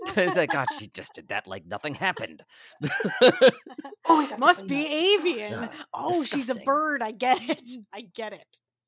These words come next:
Speaker 1: Yeah. <laughs>
Speaker 3: Yeah, so Phoenix
Speaker 1: Cool.
Speaker 3: just plunges into the sun. The sun goes nova, and the ship is like, "We have to stop her," and they call Lilandra. Oh, side note,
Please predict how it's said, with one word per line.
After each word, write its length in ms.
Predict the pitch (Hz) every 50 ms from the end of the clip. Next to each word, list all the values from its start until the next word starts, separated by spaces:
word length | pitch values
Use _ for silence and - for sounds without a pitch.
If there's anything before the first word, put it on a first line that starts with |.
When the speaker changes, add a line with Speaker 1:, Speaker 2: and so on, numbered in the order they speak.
| _ _ _ _ _ _ _ _ _ _ _ _ -
Speaker 1:
Yeah. 280 | - 95 101 101 92 85 - _ - - -
<laughs> 120 | 160 147 139 -
Speaker 3:
Yeah, 400 | - 156 220 392 508 539 508 440
so 180 | - - 359 277
Phoenix 380 | - - 370 370 440 508 - -
Speaker 1:
Cool. 120 | - 294
Speaker 3:
just 120 | 214 - -
plunges 480 | - - 427 403 415 403 415 381 -
into 280 | 359 311 302 294 349 269
the 120 | 233 240
sun. 460 | 233 - - 370 349 349 339 330 320
The 80 | 277 294
sun 320 | 277 - 320 294 294 302 302
goes 320 | 277 247 226 226 220 - 254
nova, 680 | 254 254 285 294 302 311 302 285 311 302 302 302 294 - - - - 302 - -
and 540 | 247 247 240 233 226 226 226 220 226 220 196
the 80 | 233
ship 300 | 226 - - - 277 277 -
is 220 | 294 254 233 - 233
like, 540 | 214 208 196 190 190 185 180 _ - - _ _ _ _ _ -
"We 180 | 208 240 247 214
have 300 | 226 247 233 220 214 - _ _ - -
to 100 | - -
stop 400 | - - - 226 202 202 196 - -
her," 260 | - - - 247 -
and 140 | 240 240 220
they 280 | 202 196 190 185 190 - -
call 340 | - 262 240 233 233 233
Lilandra. 760 | 233 226 220 196 185 180 180 180 190 185 185 190 185 180 185 - - - - - - -
Oh, 280 | - 415 427 403 359 254 - - - _
side 300 | - - - 427 427 440 403 381
note, 220 | 381 320 247